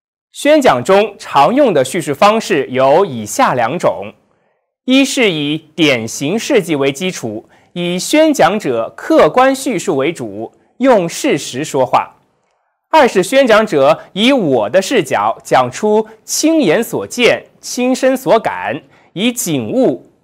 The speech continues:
动作、语言、心理的描写转述故事内容。很显然，这篇作品使用的是第二种方法，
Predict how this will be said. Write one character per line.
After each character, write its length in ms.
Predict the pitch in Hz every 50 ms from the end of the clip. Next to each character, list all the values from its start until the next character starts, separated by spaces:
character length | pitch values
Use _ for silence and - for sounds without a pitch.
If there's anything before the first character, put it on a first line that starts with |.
| _ _
动 240 | - 320 233 151
作、 420 | 139 - 170 139 113 98 - - _ _ _ _ _
语 180 | 135 131 123
言、 480 | 113 113 117 117 117 113 120 156 208 208 _ _ _ _ _
心 280 | - - - 320 330
理 100 | 302 190
的 120 | 143 147 139
描 320 | 135 127 123 143 226 277
写 540 | 262 - - 127 113 101 98 113 135 - _ _ _
转 260 | - 147 113 107 104
述 300 | - - 170 143 131 127
故 200 | 127 - 202 151
事 200 | 147 - 160 151
内 200 | 214 262 220 139
容。 220 | 113 104 82 - - _ _ _ _ _ _ _ _ _ _ _ _ _ _ _
很 180 | _ - 226 269
显 280 | 254 - 190 139 117
然， 320 | 120 123 127 139 202 - - - _ _ _ _
这 140 | - 208 -
篇 160 | 302 311 294
作 180 | 285 320 240 180
品 340 | - - 127 120 127 139
使 220 | 147 - - 139 127
用 180 | 165 180 165
的 220 | 156 143 135 127 127
是 260 | 127 - - 165 147
第 180 | 147 - 185 -
二 300 | - - - 269 196 143
种 200 | - 117 95 -
方 220 | - 120 113 117
法， 180 | 107 95 - -